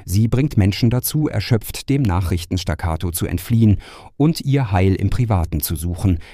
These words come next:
das den stürmischen Zeiten dennoch nicht entkommt. Gewiss, große Erschütterungen hat es immer gegeben, aber die unablässige Abfolge von großen und kleinen Beben, die wir gegenwärtig erleben,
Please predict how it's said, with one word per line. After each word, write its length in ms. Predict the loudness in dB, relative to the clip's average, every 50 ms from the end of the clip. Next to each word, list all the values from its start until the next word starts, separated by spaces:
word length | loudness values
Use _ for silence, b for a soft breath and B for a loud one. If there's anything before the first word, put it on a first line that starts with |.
| B B
das 200 | -4 -4 -2 -2
den 160 | -4 -6 -6
stürmischen 500 | -4 -2 0 2 2 2 0 0 0 -2
Zeiten 460 | 0 0 0 -2 0 0 0 0 0
dennoch 340 | 0 0 0 -2 -2 -2 -2
nicht 300 | -2 -2 -2 -6 -8 -6
entkommt. 680 | -4 -4 -4 0 2 0 0 0 -2 -8 -10 -12 B B B B B B B B -10
Gewiss, 400 | -8 -2 0 0 0 0 -2 B B B B B B
große 560 | -6 -2 0 0 0 0 0 0 0 0 0
Erschütterungen 680 | -2 0 2 2 2 2 2 2 2 2 2 2 2 0
hat 100 | 0 -2
es 140 | -2 -4 -2
immer 240 | 0 2 2 4 2
gegeben, 480 | 2 0 0 2 2 2 2 0 -2 B B B B B B B B _
aber 240 | -6 -4 -4 -4 -4
die 140 | -4 -6 -4
unablässige 720 | -2 0 0 0 -2 -4 -4 -4 -4 -4 -4 -4 -6 -6 -6
Abfolge 480 | -6 -8 -4 -2 0 0 2 2 0
von 200 | 0 2 2 0
großen 480 | 2 2 0 0 0 2 2 2 2 2
und 260 | 2 0 0 0 -2
kleinen 420 | -4 -4 -2 0 2 2 2 4 4
Beben, 380 | 4 4 4 4 2 0 0
die 160 | -2 -2 -2
wir 140 | -2 -4 -2
gegenwärtig 720 | 0 2 2 4 4 2 2 2 0 0 -2 -2 -4 -4 -4
erleben, 460 | -4 0 2 2 4 6 6 4 4